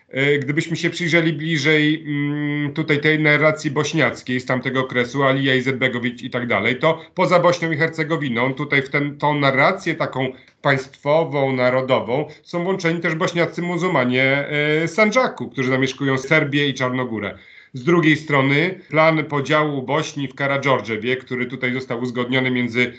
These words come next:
przywódcami chorwackimi i serbskimi, ewidentnie też pokazywał, że Chorwaci to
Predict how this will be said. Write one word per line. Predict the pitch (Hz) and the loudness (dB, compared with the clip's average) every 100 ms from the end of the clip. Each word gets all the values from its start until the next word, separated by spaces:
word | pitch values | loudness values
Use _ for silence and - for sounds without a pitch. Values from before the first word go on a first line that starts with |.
| _ | _
przywódcami | - 135 135 131 135 135 | -6 -2 -2 0 0 2
chorwackimi | 131 127 131 - 131 135 | -2 0 -2 -2 -2 -2
i | |
serbskimi, | 139 135 - 135 147 160 - - | 0 -2 -4 -2 -2 -2 -10 -6
ewidentnie | 208 226 262 262 269 | -4 2 2 2 0
też | 254 - | -2 -2
pokazywał, | 190 180 143 135 139 131 | -2 0 0 2 2 4
że | 139 131 - - | 4 2 -4 -4
Chorwaci | 151 139 151 147 | 0 2 2 0
to | 143 | -2